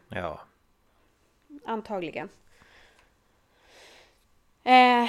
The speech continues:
Speaker 2: när kriget väl är slut i maj nittonhundrafyrtiofem så skriver Folke en biografi om sin roll under kriget, och en del då säger att han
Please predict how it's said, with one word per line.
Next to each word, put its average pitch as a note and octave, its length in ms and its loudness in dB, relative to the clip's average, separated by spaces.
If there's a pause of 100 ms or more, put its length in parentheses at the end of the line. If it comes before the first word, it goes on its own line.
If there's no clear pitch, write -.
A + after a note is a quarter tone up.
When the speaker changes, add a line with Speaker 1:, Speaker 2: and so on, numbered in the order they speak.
(160)
Speaker 2:
när D4 180 0
kriget D4+ 420 -2
väl A3+ 140 2
är G#3+ 40 -4
slut C4+ 380 -4
i C4+ 40 -4
maj A3 220 -2
nittonhundrafyrtiofem G#3+ 1000 -4
så B3 160 -10
skriver G3+ 520 -4
Folke A3 380 -6
en G3 100 -6
biografi F#3 600 -4
om A#3 100 -4
sin G3+ 220 -6
roll F3+ 320 -2
under A3+ 180 -6
kriget, G#3+ 560 -4
och - 180 -8
en G#3+ 160 0
del A#3 300 0
då G3 140 -2
säger F3+ 320 0
att F3 100 -4
han F#3 320 -6